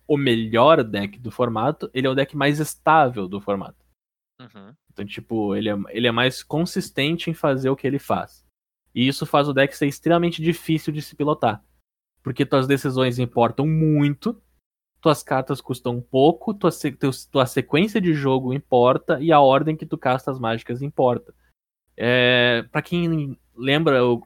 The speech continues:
Speaker 1: o deck de Flash que existia, o G-Flash, era a mesma coisa,
Speaker 2: Uhum.
Speaker 1: tuas decisões
Speaker 2: Sim.
Speaker 1: importam muito, é, eu anulo isso, eu não anulo isso, eu faço esse bicho, eu não faço esse bicho, tudo isso é extremamente relevante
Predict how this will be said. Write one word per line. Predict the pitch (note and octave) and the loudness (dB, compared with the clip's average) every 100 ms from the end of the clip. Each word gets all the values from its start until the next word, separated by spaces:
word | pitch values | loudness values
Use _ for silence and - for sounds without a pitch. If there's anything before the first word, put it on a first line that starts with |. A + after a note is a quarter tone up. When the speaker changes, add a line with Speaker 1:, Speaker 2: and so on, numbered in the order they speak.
| - | -6
Speaker 1:
o | A#2+ A#2+ | -4 2
deck | A#2 A#2+ A#2+ | 2 0 -4
de | A#2 A#2+ | -6 -8
Flash | - A#2+ D3+ - | -4 0 0 -2
que | - | -8
existia, | G#2+ G#2 - D#3+ C3 | -8 -8 -6 -2 0
o | G#2+ | 0
G-Flash, | G#2+ G#2+ B2+ D3+ C3 - _ _ _ _ _ _ | -2 -4 0 0 0 -10 _ _ _ _ _ _
era | - B2 | -2 0
a | |
mesma | B2+ D3 F#3 F#3 | 2 2 2 2
coisa, | D#3+ B2 | 2 2
Speaker 2:
Uhum. | A2+ | 2
Speaker 1:
tuas | C3 | 0
decisões | C3 C3+ C#3 C3+ D3 | 0 -4 -2 -2 0
Speaker 2:
Sim. | D#3 | -2
Speaker 1:
importam | - C#3+ - E3 | 2 2 2 0
muito, | D3+ D3+ D#3 C3 A2 | 2 2 2 0 -2
é, | G2+ G2 | -2 0
eu | B2+ B2 | 2 4
anulo | B2 C3 D3 C#3 | 4 0 0 2
isso, | C3 B2+ - A2 | 0 -2 -4 -6
eu | A2+ | -4
não | A#2 C#3 | -2 0
anulo | C#3+ C#3 C#3 C3+ | 0 0 -2 0
isso, | B2 A#2 - A2 | -2 -4 -6 -10
eu | |
faço | G#2+ B2 B2 C3+ | -2 0 0 -2
esse | - | -10
bicho, | A#2+ B2 C3 - | -6 -4 -4 -6
eu | A2+ | -6
não | A#2 C3 | -4 -4
faço | A#2+ B2 B2+ | -4 -4 -6
esse | A#2+ B2 | -8 -6
bicho, | B2 B2 - - | -4 -6 -10 -10
tudo | G#3+ G3+ | -6 -2
isso | G3+ G3+ | -2 -2
é | |
extremamente | E3+ - F3+ F3 E3+ - | -6 -2 -2 0 -4 -2
relevante | D#3 B2+ B2+ C#3 E3+ | -2 0 -2 -2 -4